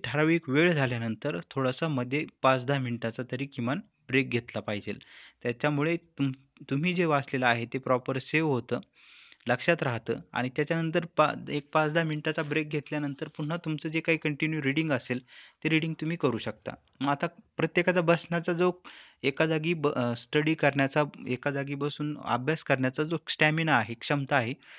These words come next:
ती प्रत्येक विद्यार्थ्याची वेगवेगळी असू शकते.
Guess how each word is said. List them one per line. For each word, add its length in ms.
ती 60
प्रत्येक 420
विद्यार्थ्याची 520
वेगवेगळी 460
असू 240
शकते. 340